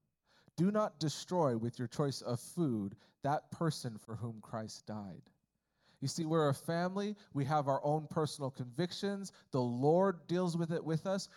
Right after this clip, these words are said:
We do it as unto the Lord. And when we are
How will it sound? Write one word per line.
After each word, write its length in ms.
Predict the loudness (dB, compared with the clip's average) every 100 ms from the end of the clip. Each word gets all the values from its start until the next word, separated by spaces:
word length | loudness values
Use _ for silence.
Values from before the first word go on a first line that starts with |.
| -8
We 200 | -2 -2
do 240 | 2 2
it 100 | 2
as 240 | 0 -2 -2
unto 340 | -4 -4 -2 -2
the 160 | -2
Lord. 580 | -4 -2 0 2 0 -4 -12 -20 -6
And 180 | -4 2
when 220 | 2 2
we 160 | 0 2
are 200 | 2